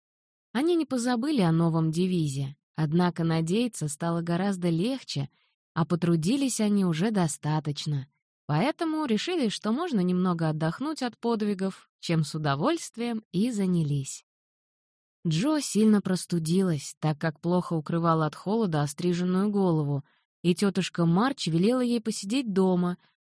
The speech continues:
потому что не любила, когда читают с заложенным носом.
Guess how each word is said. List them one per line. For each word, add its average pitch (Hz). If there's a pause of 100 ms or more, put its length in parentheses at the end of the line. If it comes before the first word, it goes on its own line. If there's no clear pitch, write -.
потому 165
что 165
не 170
любила, 175
когда 151
читают 165
с 143
заложенным 165
носом. 147